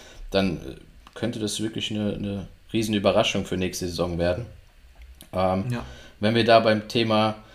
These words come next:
Speaker 1: ähm, Überraschung der nächsten Saison sind, äh, wen, wer denkst du enttäuscht dich nächste Saison?
Speaker 2: Also ich hab nicht lange überlegt, ich bin mir eigentlich irgendwie sicher und ich hab auch das Gefühl einfach, dass Hertha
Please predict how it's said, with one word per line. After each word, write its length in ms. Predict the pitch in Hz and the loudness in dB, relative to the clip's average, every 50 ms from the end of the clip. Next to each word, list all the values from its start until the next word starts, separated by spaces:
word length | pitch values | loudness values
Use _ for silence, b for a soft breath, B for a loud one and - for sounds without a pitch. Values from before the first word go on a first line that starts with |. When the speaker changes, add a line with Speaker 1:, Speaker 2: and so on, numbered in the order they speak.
| B B B B B | B B B B B
Speaker 1:
ähm, 380 | 104 104 101 101 101 101 95 82 | 2 2 4 4 2 0 -4 -6
Überraschung 680 | - 101 110 101 107 120 127 - - 131 127 123 117 | -4 0 2 4 6 6 6 6 4 2 2 0 0
der 120 | 117 117 113 | 0 2 2
nächsten 300 | 120 123 123 - - 123 | 2 0 0 -2 -4 -2
Saison 440 | 110 117 110 104 117 113 117 123 110 | -2 -2 0 2 4 4 4 2 0
sind, 420 | 107 120 117 120 113 113 - - | 0 0 0 0 -2 -4 -4 -2
äh, 340 | 117 107 110 107 110 107 - - - 107 104 - - | 0 2 4 4 2 2 0 -2 -6 -8 -8 -10 -6
wen, 320 | 110 113 110 113 110 107 - - - - | -2 0 0 0 -2 -6 -10 -12 -8 -2
wer 280 | 110 113 113 113 110 | 0 2 2 2 0
denkst 420 | 107 - - - 104 113 110 - - | -2 -4 -4 -4 -2 -2 -2 -4 -4
du 80 | - | -2
enttäuscht 480 | 95 101 104 - - 123 139 131 - - | -2 -2 -2 0 0 0 0 0 -2 -6
dich 160 | - - - | -8 -8 -6
nächste 300 | 82 90 87 - - 90 | -8 -8 -8 -8 -8 -8
Saison? 420 | 90 87 87 85 87 87 104 101 - - - - _ _ _ - - _ - _ b b b b b - - _ _ _ - b b b b b b b b b b b b b b b b b b - - | -8 -8 -8 -8 -8 -10 -10 -12 -14 -18 -20 -20 _ _ _ -20 -20 _ -20 _ b b b b b -20 -20 _ _ _ -20 b b b b b b b b b b b b b b b b b b -10 -6
Speaker 2:
Also 180 | - 135 127 127 | -2 0 0 0
ich 100 | 127 165 | 0 -2
hab 80 | - | -2
nicht 160 | 165 143 - | -4 -2 -2
lange 180 | 151 156 165 165 | 0 0 0 2
überlegt, 480 | 143 127 123 123 135 143 139 143 - - | 2 2 2 2 2 0 -2 -4 -8 -6
ich 300 | - - - - - - - - - - - - - - - | -6 -4 -4 -6 -8 -12 -16 -20 -20 -20 -20 -20 -16 -8 -4
bin 160 | 139 135 143 | -2 0 0
mir 120 | 135 127 | 0 -2
eigentlich 300 | - 120 123 123 - - | -2 -4 -4 -4 -4 -2
irgendwie 180 | 131 123 120 117 | -2 -2 0 0
sicher 280 | 110 131 127 131 131 123 | 0 -2 -2 -2 0 -2
und 80 | 120 120 | -2 -2
ich 60 | - | -4
hab 100 | 131 127 | -6 -8
auch 100 | 127 - | -10 -12
das 220 | - - - - - | -14 -14 -14 -12 -12
Gefühl 380 | 131 127 - - 127 131 131 | -12 -8 -6 -2 -2 -2 -2
einfach, 240 | - 123 117 117 117 | -2 -6 -6 -8 -6
dass 280 | - 120 120 - - - | -6 -6 -6 -6 -4 -2
Hertha 480 | 127 127 127 123 117 113 113 - - | -2 -2 0 -2 -4 -4 -4 -6 -10